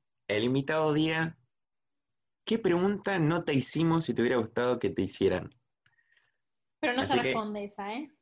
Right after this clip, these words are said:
Speaker 1: no se responde. Esa queda ahí, que, con la vena de que no la resp-, no la hicimos.
Speaker 2: Eh, ¿tengo que empezar yo?
Speaker 1: Sí.
Speaker 2: Ah, eh,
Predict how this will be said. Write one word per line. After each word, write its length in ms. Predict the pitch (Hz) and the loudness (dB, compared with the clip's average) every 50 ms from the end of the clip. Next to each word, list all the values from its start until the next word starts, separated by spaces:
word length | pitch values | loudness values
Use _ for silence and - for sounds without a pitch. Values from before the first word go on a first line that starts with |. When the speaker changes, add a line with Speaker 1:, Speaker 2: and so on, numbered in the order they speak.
| _ _ _ _ _ - | _ _ _ _ _ -4
Speaker 1:
no 140 | 123 151 160 | -2 -2 -2
se 100 | 156 143 | -2 -2
responde. 480 | 139 131 - 135 123 117 113 110 123 | -4 -2 -2 -2 0 0 0 0 0
Esa 280 | 147 151 165 151 147 127 | -2 -2 -2 -2 -2 -2
queda 280 | - 131 131 131 127 127 | -2 -2 -2 -2 -2 0
ahí, 440 | 127 131 139 139 139 147 151 151 - - _ _ | 0 0 -2 -2 -2 -2 -4 -6 -10 -18 _ _
que, 280 | - 98 95 92 92 92 | -4 -4 -2 -4 -4 -6
con 180 | - 104 104 107 | -4 -2 -2 0
la 120 | 110 113 | 0 0
vena 320 | 113 127 151 175 175 180 170 | -2 -2 -2 -2 -2 -2 -2
de 120 | 143 120 | -2 0
que 80 | 107 113 | 0 0
no 80 | 117 | 0
la 120 | 113 110 101 | 0 0 -2
resp-, 160 | 101 98 - | -2 -6 -6
no 160 | - 98 104 104 | -6 -4 -2 0
la 60 | 104 | 0
hicimos. 340 | 98 - - 90 - - - _ _ _ _ _ _ _ _ _ _ _ _ _ _ _ _ _ _ _ _ _ _ _ - - _ _ _ _ _ | -2 -2 -4 -8 -12 -14 -20 _ _ _ _ _ _ _ _ _ _ _ _ _ _ _ _ _ _ _ _ _ _ _ -20 -20 _ _ _ _ _
Speaker 2:
Eh, 260 | 262 247 247 240 240 240 | -4 -2 -2 -2 0 0
¿tengo 140 | 262 269 277 | 0 0 0
que 40 | 269 | 0
empezar 300 | - 262 254 269 269 269 | -2 -4 -4 -2 -2 0
yo? 120 | - 320 349 427 508 - - - _ _ _ _ _ _ _ _ _ _ _ _ _ _ _ _ | 2 4 4 4 2 -2 -8 -18 _ _ _ _ _ _ _ _ _ _ _ _ _ _ _ _
Speaker 1:
Sí. 240 | - 107 95 80 - _ _ _ _ _ _ _ _ _ - | -6 -4 -4 -4 -6 _ _ _ _ _ _ _ _ _ -4
Speaker 2:
Ah, 340 | 294 320 330 339 320 294 - - - _ _ - | -2 -2 0 0 -2 -6 -6 -10 -18 _ _ -10
eh, 560 | 269 269 269 262 262 254 254 247 247 233 | -6 -4 -2 0 0 0 -2 -4 -6 -10